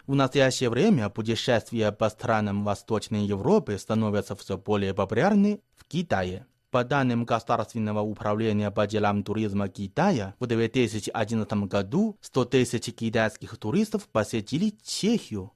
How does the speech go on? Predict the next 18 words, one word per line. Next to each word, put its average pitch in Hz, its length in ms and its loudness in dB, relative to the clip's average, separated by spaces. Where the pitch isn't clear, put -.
восемьдесят 113 540 -4
тысяч — - 380 -2
Венгрию. 120 600 0
Темпы 123 260 4
роста 120 380 2
по 110 140 0
сравнению 107 760 0
с - 100 -12
аналогичным 110 720 -2
периодом 107 580 0
прошлого 104 480 -4
года 123 520 -2
составили, 104 920 -2
соответственно, 107 800 -6
тридцать 202 540 -4
и 104 100 -8
сорок - 400 -2
процентов. 120 640 -2